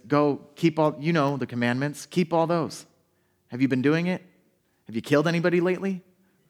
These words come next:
Young man goes, "No, I've kept all these since my youth."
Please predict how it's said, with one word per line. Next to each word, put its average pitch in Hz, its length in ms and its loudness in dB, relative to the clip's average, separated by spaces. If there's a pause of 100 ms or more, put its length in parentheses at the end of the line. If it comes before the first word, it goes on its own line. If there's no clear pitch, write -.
(380)
Young 127 260 0
man 131 140 0
goes, 139 180 -2
"No, 226 160 6
I've 139 220 0
kept 175 240 -2
all 160 120 4
these 147 200 0
since 151 260 -4
my 151 80 0
youth." 175 480 -2